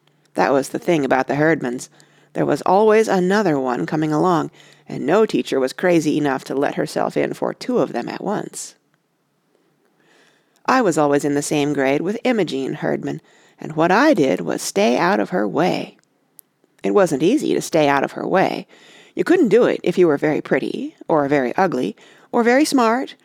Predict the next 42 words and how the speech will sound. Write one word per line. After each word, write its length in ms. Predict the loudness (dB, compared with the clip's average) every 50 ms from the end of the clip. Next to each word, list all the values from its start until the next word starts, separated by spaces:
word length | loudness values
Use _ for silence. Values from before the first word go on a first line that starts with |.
| _ -4
or 120 | -2 0
very 220 | 2 2 2 2 2
dumb, 400 | 2 2 2 2 0 -2 -4 -8 -12 _ _ _ _ _ -20 -12 -4
or 100 | -2 0
had 180 | 2 2 2 4
anything 360 | 2 2 2 2 0 0 0
unusual 600 | 0 0 0 2 2 4 4 4 4 2 0 0 0
about 320 | 0 0 0 -2 -2 -4
you, 200 | -6 -6 -6 -8 -10 _
like 320 | -2 0 0 0 -2 -4 -10 _ _ _ _
red 280 | 0 0 2 2 0
hair 420 | 0 0 0 0 0 -2 -4 -10 -16 _ _ _ _ _ -2
or 180 | 0 0 0
double-jointed 640 | 2 2 2 2 2 2 0 0 -2 -2 -4 -6 -8 -4
thumbs. 540 | -2 0 0 0 -2 -6 -12 -16 -18 -18 -20 _ _ _ _ _ _ _ _ _ _ _ _ _ _ _ _ _ _ _ _ _ _ _ _ _ _ -20 -20 -20 -20 -20 _ _ _ 0
But 400 | 4 4 6 6 6 4 4 2
if 160 | 0 2 4
you 160 | 4 4 4
were 140 | 4 2 0
a 100 | -2 -2
sort 300 | -2 0 0 0 0 0
of 100 | 0 0
a 80 | 0
medium 720 | 0 0 0 2 2 4 4 4 4 4 2 0 -2 -4 -6
kid 320 | -6 -4 -2 -2 -2 -2
like 260 | -2 -2 -2 -2 -4
me, 360 | -4 -2 -2 -2 -2 -4 -6 -10 _ -20 -20 -20 -12 _
and 280 | -2 0 0 0 -2 -2
kept 260 | -2 -2 -2 -2 -2
your 80 | -2 0
mouth 260 | 2 2 0 0 -2
shut 320 | -4 -4 -2 -2 -4 -4 -6 -6
when 160 | -4 -2 -2
the 80 | -2 -2
teacher 320 | -2 -2 -2 -2 -2 -6
said, 320 | -6 -4 -2 -2 -2 -2 -4 _ _ _ _ _ _ _ _ _ _
"Who 140 | -2 0
could 160 | 0 0 0 0
name 260 | 0 2 2 2 2
all 180 | 2 0 0
fifty 300 | 0 0 -2 -2 -2 -4 -6
states?" 500 | -4 -2 0 0 0 0 -2 -6 -12